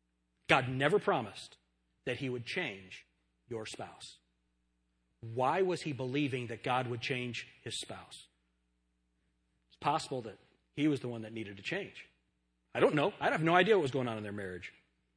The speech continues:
The answer, believe what God said about you. Believe what God said about you. Reason four, failing to see and experience the supernatural. Well, whose mail was he reading?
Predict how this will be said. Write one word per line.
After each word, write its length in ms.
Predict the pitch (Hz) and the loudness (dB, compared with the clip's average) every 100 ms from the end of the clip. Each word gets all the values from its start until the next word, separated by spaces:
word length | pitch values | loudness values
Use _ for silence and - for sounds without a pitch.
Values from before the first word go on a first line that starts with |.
| _ - | _ 6
The 140 | 196 | 8
answer, 320 | 165 - 117 - - | 8 4 -4 -6 0
believe 220 | 208 214 | 4 6
what 80 | 202 | 6
God 220 | 214 196 | 4 4
said 140 | 214 208 | 4 4
about 200 | 202 160 | 2 0
you. 360 | 165 294 160 - _ _ _ _ _ _ _ _ _ _ _ _ _ - | 0 -2 -4 -8 _ _ _ _ _ _ _ _ _ _ _ _ _ 4
Believe 400 | 170 180 233 240 | 6 8 6 2
what 160 | 277 | 2
God 320 | 165 160 190 180 | 4 6 4 0
said 460 | 165 127 117 120 - _ | 0 2 0 -4 -10 _
about 400 | 131 135 131 131 | 2 4 4 2
you. 260 | 139 117 104 - | 2 0 -2 8
Reason 260 | 185 175 165 | 8 8 6
four, 240 | 214 131 - - - | 6 4 0 -16 6
failing 380 | 190 196 220 214 | 10 10 10 6
to 100 | 185 | 4
see 240 | - 226 | 4 6
and 100 | 208 | 6
experience 520 | 160 - 190 190 190 - | 6 8 10 10 8 2
the 80 | |
supernatural. 760 | 170 180 175 175 190 - 139 120 - - _ _ _ - | 4 6 6 6 4 2 0 -2 -8 -20 _ _ _ -6
Well, 220 | 247 214 | 4 4
whose 200 | 190 220 | 6 2
mail 260 | 202 202 254 | 4 4 4
was 140 | 202 | 4
he 120 | 196 | 4
reading? 440 | 175 196 269 147 | 0 -2 -4 -6